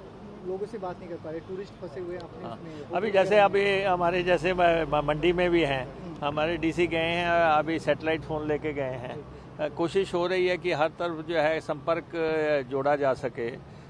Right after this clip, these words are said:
Speaker 2: तो, अ, मुझे लगता है कि आज जैसे धूप आई है,
Speaker 1: हम्म।
Speaker 2: तो काफ़ी चीज़ें normalize हो जाएंगी।
Speaker 1: सर, जो, जिन लोगों के relatives या जिनके अपने यहाँ शिमला में या ऊपर फंसे हुए हैं, उनको अपील कीजिए, क्योंकि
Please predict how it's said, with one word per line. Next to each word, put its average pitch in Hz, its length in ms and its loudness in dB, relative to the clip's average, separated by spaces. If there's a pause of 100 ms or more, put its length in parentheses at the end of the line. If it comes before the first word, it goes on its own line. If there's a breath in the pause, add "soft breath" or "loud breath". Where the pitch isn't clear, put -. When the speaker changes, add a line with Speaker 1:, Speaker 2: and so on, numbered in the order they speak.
(140)
Speaker 2:
तो, 160 400 4 (100)
अ, 147 420 -4 (380)
मुझे 160 180 -2
लगता 185 260 -2
है 196 100 0
कि 185 320 0 (440 loud breath)
आज 165 380 4
जैसे 170 320 0
धूप 151 300 0
आई 151 160 4
है, 151 280 2
Speaker 1:
हम्म। - 600 -18
Speaker 2:
तो 165 260 -2 (320)
काफ़ी 170 280 4
चीज़ें 160 300 -4
normalize 135 480 0
हो 120 140 -4
जाएंगी। 110 400 -8 (340)
Speaker 1:
सर, 240 100 -2
जो, 208 400 -2 (160)
जिन 202 140 -6
लोगों 196 300 -4
के 185 500 -8
relatives 165 580 -10
या 175 60 -8
जिनके 165 260 -12
अपने 165 260 -12
यहाँ 175 320 -12
शिमला 170 500 -12
में 170 180 -12
या 165 120 -10
ऊपर 160 220 -10
फंसे 170 320 -14
हुए 160 200 -14
हैं, 180 100 -14
उनको 185 460 -10 (500)
अपील 196 320 -10
कीजिए, 196 220 -8
क्योंकि 214 400 -10